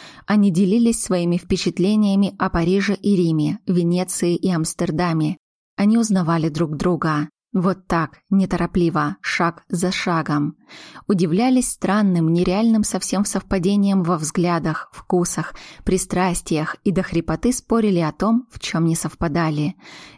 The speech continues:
И, кажется, ещё больше проваливались друг в друга. «Слушай, Ром,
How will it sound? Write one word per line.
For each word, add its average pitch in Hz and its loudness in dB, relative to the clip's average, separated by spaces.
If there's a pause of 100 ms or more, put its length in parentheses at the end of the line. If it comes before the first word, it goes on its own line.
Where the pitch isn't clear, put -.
И, 226 0
кажется, 247 0
ещё 175 -2
больше 214 0
проваливались 151 -2
друг 175 -2
в 160 -2
друга. 160 0 (600)
«Слушай, 226 0
Ром, 180 0